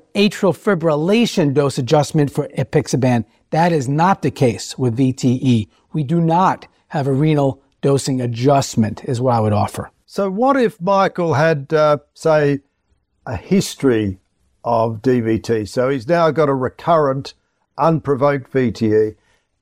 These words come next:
Speaker 2: and now he's got a history of rheumatoid arthritis. Uh, he's on some disease-modifying agent, methotrexate, but he's still on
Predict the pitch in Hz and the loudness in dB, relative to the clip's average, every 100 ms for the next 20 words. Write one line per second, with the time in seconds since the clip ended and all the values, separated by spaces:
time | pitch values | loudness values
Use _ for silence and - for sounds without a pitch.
0 | _ 165 226 202 165 151 147 139 131 139 | _ -2 0 0 0 2 2 0 -2 -4
1 | 131 143 127 139 139 143 127 113 139 135 | 0 0 2 0 0 -2 -2 0 0 0
2 | 120 120 123 117 113 107 - 120 113 107 | -2 -2 0 0 0 -2 -2 0 2 0
3 | 87 76 - - - _ _ _ _ - | -2 -6 -10 -14 -18 _ _ _ _ -6
4 | 117 110 113 - _ _ _ _ _ 139 | -2 0 0 -4 _ _ _ _ _ -2
5 | 135 135 135 131 127 117 - - 127 120 | 0 2 2 0 -2 -8 -8 -2 0 2
6 | 117 101 _ _ _ _ _ - 117 156 | -2 -6 _ _ _ _ _ -6 -2 0
7 | 143 120 147 147 - 147 143 143 147 143 | 0 0 0 0 0 0 0 2 2 0
8 | 147 135 120 127 135 120 113 - 147 - | -2 -8 -14 -6 -4 -4 -4 -2 -2 0
9 | 143 143 - 165 170 - 233 208 156 139 | 2 2 -2 -4 -6 -4 -2 0 2 2
10 | 135 | -2